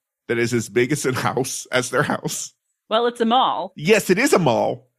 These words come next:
Speaker 1: And the seven stars is, it's so vague that they are the, it's the only seven-star hotel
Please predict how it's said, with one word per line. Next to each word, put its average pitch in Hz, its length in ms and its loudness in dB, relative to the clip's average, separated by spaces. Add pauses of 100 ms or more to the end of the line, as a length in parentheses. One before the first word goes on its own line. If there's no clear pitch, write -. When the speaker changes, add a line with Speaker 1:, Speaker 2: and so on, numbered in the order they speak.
(220)
Speaker 1:
And 190 180 4
the 196 100 6
seven 226 460 2
stars 156 680 2 (200)
is, 160 260 4 (300)
it's 202 180 -2
so 392 540 0 (340)
vague 110 520 0 (320)
that 165 180 -2
they 170 140 4
are 170 120 4
the, 151 200 0
it's 156 160 -2
the 165 120 -2
only 240 280 0
seven-star 170 1120 0
hotel 117 840 -4